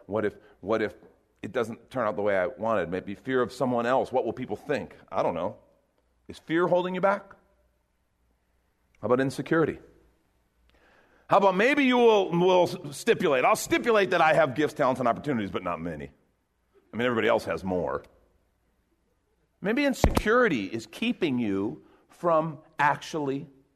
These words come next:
stepping out and saying, "You know what? No, I'm gonna make the most of what God has given me." What about laziness? Ooh, this just got ugly, Sean. That's just rude.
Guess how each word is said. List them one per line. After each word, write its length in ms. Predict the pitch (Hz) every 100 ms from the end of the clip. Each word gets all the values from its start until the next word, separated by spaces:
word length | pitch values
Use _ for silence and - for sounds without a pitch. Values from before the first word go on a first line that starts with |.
| _ _
stepping 400 | _ - 185 185
out 120 | 185 180
and 80 |
saying, 160 | 165 160
"You 80 | 165
know 80 | 196
what? 360 | 190 233 -
No, 220 | 190 254 254
I'm 140 | 120
gonna 140 | 151
make 180 | 160 170
the 80 | -
most 420 | 160 175 226 -
of 160 | - 110
what 140 | 139
God 240 | 139 123 135
has 120 | 139
given 320 | - 214 -
me." 120 | 85 67 _ _ _ _ _ _ _ _ _ _ _ _ _
What 180 | 87 98
about 340 | 127 131 170 -
laziness? 760 | 101 190 165 117 90 - - _ _ _ _ _ _ _ _ _ _ _ _ _ -
Ooh, 80 | 120
this 160 | 110
just 160 | 110 90
got 140 | 69
ugly, 260 | 82 151 -
Sean. 300 | - 71 87 _ _ _ _ - - - - - - - - - - - - - - - - - _ - - -
That's 160 | - 170
just 160 | 90
rude. 500 | 90 151 123 67 69